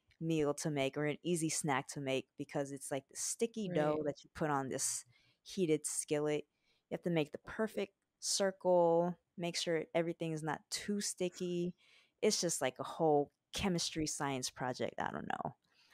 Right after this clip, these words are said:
Speaker 1: Um,
Speaker 2: Oh my
Speaker 1: it's known
Speaker 2: God.
Speaker 1: for it. It's, you could eat it with kebabs, or you could eat, even eat it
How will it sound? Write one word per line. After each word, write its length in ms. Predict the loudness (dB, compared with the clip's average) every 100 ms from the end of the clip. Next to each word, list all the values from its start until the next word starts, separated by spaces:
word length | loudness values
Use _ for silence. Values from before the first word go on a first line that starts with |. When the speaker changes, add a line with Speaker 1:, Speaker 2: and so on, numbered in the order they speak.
| -20 _ _ _ 2
Speaker 1:
Um, 560 | 4 4 2 -2 -8 -10 -16
Speaker 2:
Oh 80 | 0
my 180 | 2 2
Speaker 1:
it's 80 | -4
known 260 | -2 -2
Speaker 2:
God. 20 | 0
Speaker 1:
for 160 | 2
it. 140 | 2 0 -4 0
It's, 440 | 2 2 0 -4 -8 -16 _ _
you 120 | -4 0
could 140 | 0
eat 140 | 2 2
it 80 | 2
with 160 | -2
kebabs, 540 | -6 2 6 6 4 0
or 120 | 0
you 100 | 2
could 140 | 0 -4
eat, 240 | -4 -4 -6
even 280 | -4 -2 -2
eat 160 | 0 2
it 180 | 2